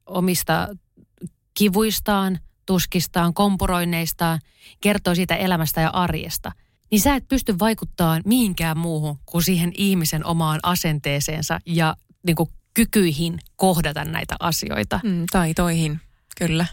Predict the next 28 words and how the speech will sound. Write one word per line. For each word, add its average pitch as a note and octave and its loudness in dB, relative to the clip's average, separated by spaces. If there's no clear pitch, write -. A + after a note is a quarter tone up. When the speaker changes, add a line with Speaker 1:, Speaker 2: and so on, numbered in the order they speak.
Speaker 1:
Aivan A#3+ 2
kamalaa, F#3 0
koska F3 -2
siis G3 0
sitten C4+ -2
saattaa C4+ -2
olla, A#3 2
niinku, G#3 -2
työpaikalla, G3 0
että F3 -8
se G#3 -2
saattaa G3+ 0
kertoa, G#3 0
että G3 0
joo, G3 2
työpaikalla E3+ 0
on E3 2
semmoinen E3+ 0
seksistinen F3 -2
paskapää, - 0
joka, E3 4
tota, D3+ 2
niinku, D#3+ -2
tytöttelee E3+ 2
koko D#3+ 0
ajan D3+ 0
ja, D#3 -2
ö, F3 0